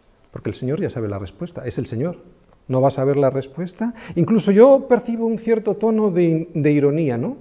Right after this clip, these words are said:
¿Por qué pensáis que el Señor pudo hacer esta pregunta retórica, que él ya sabe la respuesta y con este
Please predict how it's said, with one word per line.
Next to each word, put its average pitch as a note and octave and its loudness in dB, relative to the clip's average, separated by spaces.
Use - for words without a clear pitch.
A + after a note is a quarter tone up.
¿Por F3+ 0
qué D#4 2
pensáis A3+ -2
que F#3 -2
el E3 -2
Señor D3+ 0
pudo E3 4
hacer D3 -2
esta C#3 -2
pregunta D3 2
retórica, C#3 0
que B2+ -4
él B2+ -2
ya C3 2
sabe C#3+ 0
la C#3+ 6
respuesta D3+ 0
y E3 6
con D#3+ 4
este G3 2